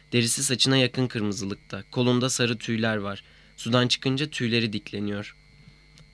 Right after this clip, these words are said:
Ali ansızın kulaç atıp Kenan'a doğru gitti. Cemal yaklaştı Adem'e.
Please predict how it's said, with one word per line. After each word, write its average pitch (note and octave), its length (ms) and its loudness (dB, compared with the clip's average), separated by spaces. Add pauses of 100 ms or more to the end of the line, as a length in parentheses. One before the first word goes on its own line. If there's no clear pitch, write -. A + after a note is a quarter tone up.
(920)
Ali D3+ 200 6
ansızın D3+ 440 2
kulaç C#3 300 0
atıp - 240 -8
Kenan'a B2 380 2
doğru G#2 220 -2
gitti. G#2 480 -12
Cemal B2+ 360 4
yaklaştı A2+ 540 0
Adem'e. G2 420 -6